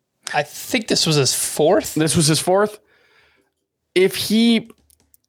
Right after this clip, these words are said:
Speaker 2: I'm sure you could go back to classic Chris Sale and find a three-start stretch where he looked just as bad as he did the last three starts.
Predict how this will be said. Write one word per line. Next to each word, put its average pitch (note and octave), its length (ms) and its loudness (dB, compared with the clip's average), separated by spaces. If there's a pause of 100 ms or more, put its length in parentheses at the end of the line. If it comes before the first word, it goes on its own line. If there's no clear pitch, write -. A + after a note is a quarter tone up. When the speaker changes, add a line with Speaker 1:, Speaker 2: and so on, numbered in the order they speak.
(360)
Speaker 2:
I'm G#3+ 200 2
sure G3+ 360 2
you F#3 200 2
could D3+ 180 0
go C#3 140 2
back C3 240 -2
to A#2 100 -2
classic C3 480 -2
Chris B2+ 240 -2
Sale F#2+ 320 0
and G#2 180 -4
find A#2+ 220 -2
a A2 60 0
three-start C3 580 0
stretch - 340 -2
where A2 100 -4
he A#2+ 80 0
looked A2+ 300 -2
just C3 400 -2
as C3+ 140 0
bad A#2 520 -2
as - 200 -2
he A#2 140 -4
did G#2+ 200 -2
the A2 80 0
last G2+ 320 0
three F2+ 160 -4
starts. - 520 -8